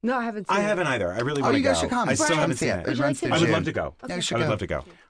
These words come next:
Speaker 3: Um, it's my nice subtle plug on my own podcast. Go see it. If you're in L A, go see The Devil Wears Prada at Rockwell Table and Stage.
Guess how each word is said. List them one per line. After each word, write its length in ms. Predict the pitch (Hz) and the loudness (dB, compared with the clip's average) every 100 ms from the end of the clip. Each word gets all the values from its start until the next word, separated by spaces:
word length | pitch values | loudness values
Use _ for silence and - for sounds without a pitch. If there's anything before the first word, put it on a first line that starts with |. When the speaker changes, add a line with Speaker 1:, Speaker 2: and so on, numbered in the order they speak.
| - | -6
Speaker 3:
Um, 200 | 131 127 | -2 -2
it's 100 | 123 | -2
my 100 | 120 | -2
nice 200 | 117 113 | -2 -2
subtle 240 | 113 104 | -2 -2
plug 240 | - 104 | -2 -4
on 60 | 165 | -2
my 140 | 92 | -2
own 180 | - 98 | 0 0
podcast. 460 | - 101 - 90 - | 0 -4 -2 -6 -4
Go 100 | 117 | -8
see 140 | - | -6
it. 80 | 85 | -8
If 80 | - | -4
you're 60 | |
in 60 | 127 | -2
L 140 | 131 | 0
A, 100 | 156 | 0
go 140 | 135 123 | -2 -4
see 320 | - 123 117 - - _ _ _ | -2 -2 -2 -6 -20 _ _ _
The 80 | 175 | -8
Devil 220 | 165 160 160 | -4 0 0
Wears 160 | 165 | -2
Prada 260 | - 170 175 | -4 -2 -2
at 100 | 151 123 | -2 0
Rockwell 460 | 139 151 - 135 | 0 -2 -2 -4
Table 320 | 135 139 123 | -4 -6 -2
and 140 | 135 131 | -2 -2
Stage. 520 | - 143 131 110 - | -4 -2 -2 -4 -10